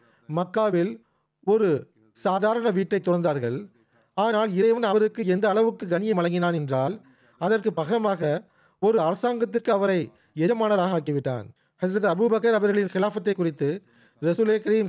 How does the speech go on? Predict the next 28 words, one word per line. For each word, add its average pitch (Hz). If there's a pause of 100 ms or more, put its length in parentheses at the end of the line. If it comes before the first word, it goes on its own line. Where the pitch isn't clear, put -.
ஸல்லல்லாஹு 196
அலைஹி -
வஸல்லம் 196
அவர்களின் 175
கனவு 196
ஒன்றும் 180
உள்ளது. 151 (380)
அதை 190
பற்றி 185
இவ்வாறு 185
கூறப்பட்டுள்ளது. 156 (400)
ஹஜ்ரத் 196
அப்துல்லா 220
பின் 233
உமர் 190 (440)
அவர்களிடமிருந்து 196
அறிவிக்கப்பட்டுள்ளது. 151 (320)
நபி 175
ஸல்லல்லாஹு 254
அலைஹி 214
வஸல்லம் 202
அவர்கள் 185
கூறினார்கள், 156 (440)
"ஒரு 208
கனவில் 214
நான் 185
கிணற்றுக்கருகே 190
நிற்கின்றேன். 151